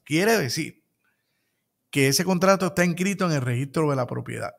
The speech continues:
Y así pasa todos los días, con las casas, con los negocios. Usted compra un negocio y va a sacar al, de, al, al que está alquilando allí, y el que está alquilando le dice, "No, porque yo tengo un contrato en escritura pública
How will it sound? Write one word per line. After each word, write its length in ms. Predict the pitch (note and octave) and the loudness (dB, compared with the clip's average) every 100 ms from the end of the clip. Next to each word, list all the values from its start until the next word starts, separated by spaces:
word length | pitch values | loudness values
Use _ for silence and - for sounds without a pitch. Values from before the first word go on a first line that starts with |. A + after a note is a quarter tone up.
| _ - | _ -18
Y 100 | - | 2
así 240 | D#3 E3 A#3 | 4 4 2
pasa 420 | B3+ B3 A3+ D#3+ | 4 4 4 4
todos 240 | E3+ F3 | 4 2
los 200 | D#3+ C#3 | 2 0
días, 280 | D3+ G#3+ B2 - _ _ _ _ - | -4 -4 -8 -12 _ _ _ _ 0
con 220 | C#3+ C3 | 2 2
las 180 | A#2 - | 0 -4
casas, 840 | - A#2+ A#2 A#2+ - B2 A#2+ B2 - _ _ | -2 0 2 0 -2 -2 -4 -6 -16 _ _
con 200 | C#3+ C3+ | -2 0
los 140 | A#2+ | 0
negocios. 600 | A#2+ A#2+ A#2+ B2 B2+ - | 0 -2 -2 -4 -6 -8
Usted 200 | C3 D3+ | -8 -4
compra 260 | E3+ E3 F3+ | -2 0 2
un 80 | |
negocio 560 | F3 G3+ C#4 D#4+ A#3 G3+ | 2 2 0 0 -4 -2
y 60 | D3+ | 0
va 100 | C#3+ | 0
a 60 | |
sacar 340 | D3 E3 E3+ E3 | -2 0 2 2
al, 140 | E3 | 0
de, 280 | D#3 D3 - | -2 -2 0
al, 240 | - C#3 - | 0 0 2
al 280 | C3+ C3+ C3 | 0 0 -4
que 100 | - | -12
está 180 | - C#3+ | -4 -2
alquilando 520 | D#3 E3 F3 F#3+ G#3 | -2 -2 -2 0 0
allí, 260 | G#3+ C#4 C4+ - - - | 0 -2 -8 -16 -18 -2
y 100 | D3+ | 0
el 120 | C#3 | 2
que 100 | D3+ | -2
está 160 | C#3 D3+ | 0 0
alquilando 520 | D3 D#3+ D3+ D#3 D3 | 0 0 0 0 0
le 80 | C#3 | -2
dice, 220 | B2 C3+ | -4 -4
"No, 120 | C#3+ | -4
porque 240 | B3 B3 | -6 -6
yo 140 | F#3+ D3+ | -6 -6
tengo 200 | F3 F3+ | -2 -2
un 80 | F#3+ | -2
contrato 600 | F#3 F3 G3+ G3+ G3 - | -2 2 2 2 -4 0
en 240 | F#3+ F#3 | 2 4
escritura 800 | E3+ E3 - D3+ C3+ - F3 G3+ | 4 2 0 0 0 0 4 4
pública 600 | F3+ E3 A#2+ A2 - D3+ | 4 2 2 -4 -8 -8